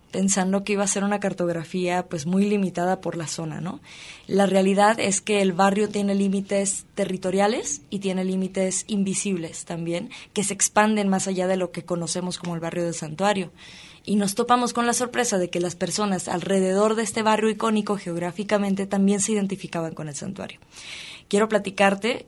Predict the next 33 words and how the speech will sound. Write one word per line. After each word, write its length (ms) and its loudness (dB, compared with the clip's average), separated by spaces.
que 180 -4
hoy 380 2
tenemos 600 -2
en 140 -2
él, 400 0
en 140 0
la 80 0
cartografía, 540 -2
en 80 -2
el 80 -4
catastro, 520 -4
casi 460 4
doscientos 920 0
artistas 640 -4
entre 220 -6
espacios 420 -4
culturales 640 -2
y 40 -4
artistas 420 -6
que 80 -10
se 140 -6
registraron, 720 -4
que 100 -10
se 140 -10
registraron 500 -8
con 160 -6
nosotros 420 -6
manualmente 560 -6
y 100 -6
en 40 -6
nuestra 260 -12
página 380 -8
web. 260 0